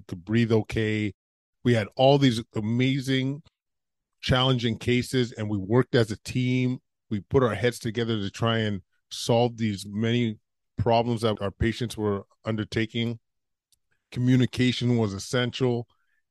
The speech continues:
and I, I was in love. And so I jumped on the train. I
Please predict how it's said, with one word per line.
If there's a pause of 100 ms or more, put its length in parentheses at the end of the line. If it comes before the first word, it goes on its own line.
(140)
and
I, (420)
I
was
in
love.
And
so
I (420)
jumped
on
the
train.
I